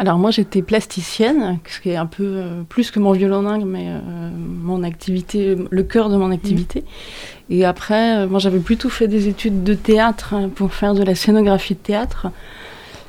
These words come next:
Speaker 1: Et, euh, et en même temps, euh, la solitude et puis un certain manque de folie dans les expériences théâtrales, euh, que j'avais vécues m'avait donné envie de rejoindre un collectif.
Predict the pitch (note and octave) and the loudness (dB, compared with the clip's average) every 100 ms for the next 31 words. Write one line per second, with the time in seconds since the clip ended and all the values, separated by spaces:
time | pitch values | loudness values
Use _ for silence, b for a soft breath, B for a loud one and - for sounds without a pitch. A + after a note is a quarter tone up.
0 | - F#3+ F#3 F#3+ F3+ F3+ F3 F3 E3+ - | -2 2 4 4 0 -2 -4 -6 -2 2
1 | F#3 F#3 G3 F#3+ A3+ A3 G#3+ F#3+ F3+ E3+ | 4 4 2 2 4 4 2 0 -2 -4
2 | E3+ E3 E3+ F3 B B B E3+ F3+ - | -6 -6 -6 -8 B B B 0 0 2
3 | A3 G#3+ A3 G#3 - A#3 A#3 A3+ G3+ - | 4 4 2 0 4 6 8 6 2 2
4 | G3+ F#3+ F#3 F#3 - G#3 A3 G3+ G3 - | 2 4 2 -2 0 2 2 2 0 0
5 | G#3+ A3 A3 G#3 G3 F#3 - G3 G3+ G3+ | 2 2 2 2 2 2 2 2 4 2
6 | - G#3 G3 - G#3+ A3 G3 F#3 F3+ F#3 | 2 2 0 0 0 0 -2 -6 -8 -8
7 | F#3 F3+ G3 F#3+ F#3 F3+ F#3+ - B3 A#3 | -12 -6 -4 -2 0 2 0 2 2 4
8 | F#3+ F#3+ G3+ G#3+ A3+ G#3+ A3 G3+ G3+ G3 | 4 4 6 6 4 4 2 2 2 4
9 | G#3+ G#3+ F#3+ E3+ G3 - - C4+ - | 4 6 4 4 2 2 0 -2 0